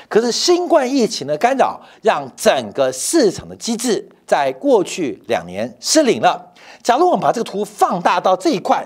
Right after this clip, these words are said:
整张图，这是两千零八年本来就应该做的市场出金，在多轮的Q E制政策之后，扭曲了这种周期。所以一个是大周期的必然往下，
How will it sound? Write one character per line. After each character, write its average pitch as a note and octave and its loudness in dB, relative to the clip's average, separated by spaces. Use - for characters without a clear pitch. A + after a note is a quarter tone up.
整 B2 -2
张 A3+ 2
图， B2 -6
这 F#4 2
是 D#4+ 4
两 F3 2
千 D4+ 0
零 G#3 -6
八 D4+ 2
年 D3 -2
本 D3 2
来 A#2+ 2
就 C4 0
应 B3+ -4
该 B3+ 0
做 B3 -2
的 G2 -2
市 A#3 -2
场 - -8
出 G#3+ -2
金， A#3 -2
在 G#3 2
多 F4 2
轮 F#3 4
的 C#3+ -4
Q B3+ -4
E C4 0
制 B3+ -6
政 - -2
策 F3+ 0
之 F3 0
后， - 0
扭 G3 2
曲 D#4+ 2
了 B3+ 2
这 - 0
种 D3+ 0
周 E3 0
期。 E2+ -14
所 C#4+ 2
以 G3+ -2
一 A#3 0
个 D4+ 2
是 F#3+ -2
大 A3 0
周 F#3+ 2
期 F#3+ -10
的 B2 2
必 F3 -6
然 C#3 4
往 - -10
下， - 0